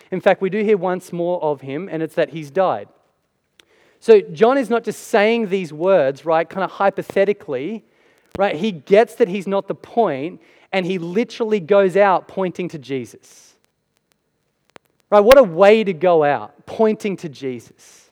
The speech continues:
John goes out pointing to Jesus. He says, "He must increase, I must decrease," and John decreases. He moves out of the picture.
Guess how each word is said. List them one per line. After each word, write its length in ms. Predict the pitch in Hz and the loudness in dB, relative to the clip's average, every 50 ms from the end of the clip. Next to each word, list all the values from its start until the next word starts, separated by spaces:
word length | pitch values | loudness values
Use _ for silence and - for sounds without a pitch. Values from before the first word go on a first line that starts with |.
| _ _ _ _ _ _ _ _ _ _ _ _ _ 147 | _ _ _ _ _ _ _ _ _ _ _ _ _ 0
John 280 | 139 202 226 254 269 | 2 4 4 4 4
goes 260 | 220 254 254 254 220 | 4 4 4 6 4
out 240 | 220 214 202 196 185 | 4 4 2 2 0
pointing 440 | - - - 233 240 233 - 233 226 | 0 -2 0 0 0 0 -2 -6 -6
to 100 | 220 214 | -6 -6
Jesus. 480 | 156 - 180 175 180 156 156 170 160 - | -6 -4 -4 -4 -4 -4 -6 -6 -6 -8
He 80 | 180 | -8
says, 220 | 175 - 202 180 - | -2 -2 -2 -2 -2
"He 200 | 175 226 247 262 | -4 -2 -2 0
must 240 | 247 233 202 - | 0 0 -2 -2
increase, 520 | - 196 196 185 - - 190 180 180 175 - - | -6 -8 -8 -8 -6 -4 -4 -4 -4 -6 -8 -6
I 180 | 208 202 214 233 | -2 -2 0 0
must 220 | 220 214 180 143 | 0 -2 -4 -2
decrease," 440 | - 180 180 180 - 185 175 170 - - - | -2 -4 -4 -2 -4 -6 -6 -6 -8 -10 -6
and 280 | 185 190 190 180 156 | -6 -4 -4 -6 -10
John 480 | 131 131 180 196 196 196 196 190 185 165 - _ _ _ _ _ _ _ 143 123 | -6 -4 -2 -2 0 -2 -2 -4 -6 -10 -14 _ _ _ _ _ _ _ -20 -6
decreases. 1040 | - 190 190 180 - - - 175 151 143 131 - - - - _ _ _ _ _ _ _ _ _ _ _ _ _ _ _ _ _ _ _ _ _ _ _ _ _ _ _ _ _ | -4 -2 -2 -2 -4 -8 -8 -8 -8 -8 -10 -14 -20 -20 -20 _ _ _ _ _ _ _ _ _ _ _ _ _ _ _ _ _ _ _ _ _ _ _ _ _ _ _ _ _
He 140 | _ 175 175 | _ -6 -4
moves 520 | 170 170 180 196 220 226 233 226 190 170 | -4 -2 0 0 0 2 0 -2 0 2
out 200 | 214 202 190 185 | 4 4 4 4
of 80 | 180 160 | 2 0
the 80 | 156 | -4
picture. 540 | - - - 147 131 - - - - - 131 | -8 -8 -12 -12 -12 -12 -18 -20 -20 -20 _